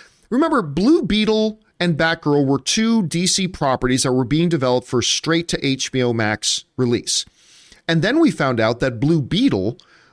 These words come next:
was actually, they changed their mind. They actually decided that Blue Beetle is gonna go theatrical. "Yay!" said all of us true movie fans. "Yay!" But then that raised the question about Batgirl. Here's the other interesting thing about Batgirl, okay?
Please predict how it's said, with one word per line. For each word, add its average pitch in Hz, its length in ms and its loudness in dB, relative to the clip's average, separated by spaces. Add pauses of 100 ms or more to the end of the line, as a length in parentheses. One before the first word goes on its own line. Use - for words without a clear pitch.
was 165 180 0
actually, 175 460 0
they 175 140 0
changed 127 360 -2
their 185 80 0
mind. 196 360 0
They 156 200 -2
actually 139 340 -6
decided 131 360 -2
that 120 120 -4
Blue 131 160 0
Beetle 151 300 2
is 170 120 0
gonna 139 180 -2
go 127 180 0
theatrical. 120 640 -4 (600)
"Yay!" 220 880 0 (380)
said 175 220 0
all 160 180 4
of 143 80 0
us 139 160 0
true 147 280 0
movie 120 260 0
fans. 85 420 -8 (100)
"Yay!" 233 840 -2 (1120)
But 233 180 -2
then 311 200 0
that 311 200 0
raised 185 240 0
the 190 60 -6
question 262 380 -2
about 135 180 -2
Batgirl. 190 340 -2
Here's 415 220 2
the - 160 -4
other 262 260 0
interesting 143 440 -2
thing 120 160 -2
about 104 200 0
Batgirl, 85 420 -6
okay? - 340 -4